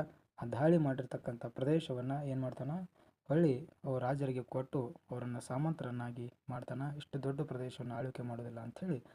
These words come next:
ಅವ್ರು ಈ ರೀತಿ ಕ್ರಮ ಕೈಗೊಂಡಿರಬಹುದು ಅನ್ನೋದು ನಮಗೆ ಗೊತ್ತಾಗ್ತಾ ಹೋಗುತ್ತೆ. ಈಗ <clears throat>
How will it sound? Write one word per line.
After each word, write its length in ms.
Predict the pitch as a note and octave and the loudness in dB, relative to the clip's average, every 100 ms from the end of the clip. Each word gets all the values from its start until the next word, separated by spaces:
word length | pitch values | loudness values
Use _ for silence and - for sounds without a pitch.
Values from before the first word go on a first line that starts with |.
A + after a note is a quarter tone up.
| - _ | -20 _
ಅವ್ರು 140 | B2+ B2 | -4 -2
ಈ 60 | |
ರೀತಿ 240 | A#2+ A#2+ F3 | -2 -2 -4
ಕ್ರಮ 240 | D#3+ A#2 C#3 - - | -4 -6 -6 -10 -8
ಕೈಗೊಂಡಿರಬಹುದು 760 | B2 A#2 A#2 A2+ A2+ A#2+ A#2 | -6 -4 -6 -8 -8 -8 -8
ಅನ್ನೋದು 320 | A2 A#2 D#3+ C3 - - _ _ - | -8 -6 -4 -6 -10 -20 _ _ -8
ನಮಗೆ 160 | A#2+ | -6
ಗೊತ್ತಾಗ್ತಾ 440 | A#2+ C#3 A#2+ A#2 D3+ | -4 -6 -6 -6 -6
ಹೋಗುತ್ತೆ. 380 | C3+ A2+ - - _ _ _ _ _ _ _ | -4 -6 -10 -12 _ _ _ _ _ _ _
ಈಗ 140 | E3 E3 C#3+ - _ _ _ _ _ _ _ _ - - _ _ _ _ _ _ _ _ _ _ | 4 6 4 0 _ _ _ _ _ _ _ _ -20 -20 _ _ _ _ _ _ _ _ _ _
<clears throat> 400 | - A#3 C3+ - | 12 12 12 4